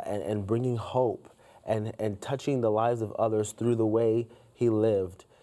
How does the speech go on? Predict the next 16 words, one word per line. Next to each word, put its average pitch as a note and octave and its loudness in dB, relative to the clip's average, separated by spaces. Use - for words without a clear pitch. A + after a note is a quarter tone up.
I - -2
mean, A2 2
I A#2+ 0
think B2 -2
this C3+ 2
is A2+ 0
the G#2+ 0
model G2+ -2
that G2 0
we A2 0
can G#2 -2
use G2+ 0
to - -4
answer A2 -2
the F#2 -4
question, F#2 -4